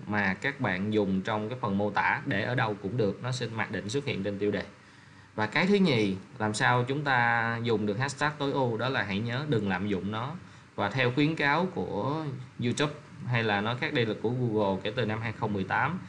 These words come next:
thì nếu các bạn dùng từ mười sáu, mười bảy cái hashtag trở lên, tức nghĩa là quá mười lăm cái hashtag, thì cái video clip của các bạn mặc định sẽ bị loại ra khỏi trong kết quả tìm kiếm và nó sẽ bị tụt lút xuống ở cái đáy của cái bảng tìm kiếm, mà người ta sẽ không thấy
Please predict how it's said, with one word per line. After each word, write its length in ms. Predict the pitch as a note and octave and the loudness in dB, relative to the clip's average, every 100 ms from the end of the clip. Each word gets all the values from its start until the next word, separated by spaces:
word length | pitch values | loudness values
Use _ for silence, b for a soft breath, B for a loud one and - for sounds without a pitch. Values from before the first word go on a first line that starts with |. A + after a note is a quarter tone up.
| B B - | B B -2
thì 100 | A2 | 2
nếu 180 | C3 F3+ | 2 2
các 100 | F3 | 2
bạn 200 | A2 A2+ | 2 4
dùng 240 | A2+ G#2+ | 2 2
từ 340 | G#2 G#2+ G#2 G#2 - - - | 4 4 4 0 -6 -14 -4
mười 320 | A#2 A2+ A2 | 2 4 4
sáu, 300 | G#2+ C3+ D#3+ | 4 4 4
mười 220 | G3+ C3+ | 4 4
bảy 340 | G#2 G2 D3+ G#3 G3+ - | 4 2 2 0 -6 -8
cái 100 | E3+ | -4
hashtag 400 | E3 E3+ - F3+ - | -4 -2 0 0 0
trở 100 | B2 | 2
lên, 260 | C#3 B2 | 2 2
tức 120 | D3+ | -2
nghĩa 60 | C3+ | -2
là 100 | B2 | -2
quá 280 | G#2+ B2 E3 | 2 4 4
mười 240 | F3+ B2 | 4 2
lăm 260 | A2+ A#2+ A#2+ | 2 0 -2
cái 100 | C#3 | -6
hashtag, 380 | D#3 - E3 F3+ - | -4 -4 -4 -4 -2
thì 200 | A2+ G2+ G#2+ G2+ - | 0 0 -4 -8 -2
cái 100 | D3 | 2
video 280 | C#3 B2 A#2 | 4 2 0
clip 260 | - D#3+ - | 0 -2 -2
của 100 | A2 - | -6 -4
các 100 | C#3 | -2
bạn 300 | G2+ F#2+ G#2+ | 0 0 -2
mặc 200 | G#2 A#2 | 0 0
định 220 | F#2+ G#2+ | 0 0
sẽ 140 | A#2+ | -2
bị 200 | G#2+ G2+ | 0 0
loại 300 | G#2 F#2 F#2 | 2 2 2
ra 120 | G#2+ A2+ | -2 -4
khỏi 200 | F#2+ A#2+ | -6 -4
trong 140 | B2+ A2+ | -6 -6
kết 100 | B2 | -4
quả 140 | G#2+ | -4
tìm 240 | B2 G#2 G2 | -2 -2 -2
kiếm 240 | A#2 F#3 B B B B - | -2 -4 B B B B -2
và 120 | G2 | 0
nó 100 | A#2+ | 2
sẽ 120 | B2+ | 2
bị 120 | A2+ | 2
tụt 180 | G#2 G2+ | 2 2
lút 280 | B2 D#3+ F#3+ | 4 2 2
xuống 480 | - D#3 E3 G#3 G#3 - - - - - | -2 0 2 0 -2 -8 -16 -20 -20 -6
ở 180 | G2 A2 | -4 -2
cái 160 | D3 | 2
đáy 280 | C#3+ C#3 F#3 G3 | 6 6 4 0
của 120 | A2+ | -2
cái 120 | C3+ | 0
bảng 200 | F#2+ A#2+ | 0 0
tìm 200 | B2+ G2+ | -2 -2
kiếm, 260 | A#2+ C3 E3+ | 0 0 -2
mà 80 | B2+ | -6
người 120 | A2 G#2 | -4 0
ta 140 | A2+ | 0
sẽ 120 | A#2+ B2+ | -2 -4
không 140 | - | -4
thấy 200 | A#2+ B2+ | -2 -2